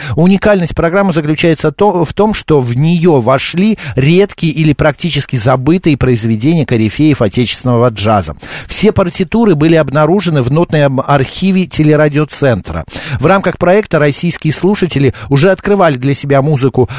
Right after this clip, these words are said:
а, Половинкина, а, Масолова, а, Катуара, Николая Голованова, Алексея Жи-, Животова,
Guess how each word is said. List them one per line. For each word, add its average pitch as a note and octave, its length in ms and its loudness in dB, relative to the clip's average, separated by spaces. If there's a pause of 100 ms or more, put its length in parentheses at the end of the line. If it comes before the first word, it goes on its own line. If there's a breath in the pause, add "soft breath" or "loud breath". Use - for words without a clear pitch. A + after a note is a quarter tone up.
а, D3 200 4
Половинкина, D3 1040 0 (220 loud breath)
а, C3+ 160 4
Масолова, D3 880 2 (260 loud breath)
а, C3 180 2
Катуара, D#3 880 2 (240 loud breath)
Николая F3 480 2
Голованова, D3+ 880 0
Алексея E3+ 600 2
Жи-, C#3 300 2
Животова, C#3 840 0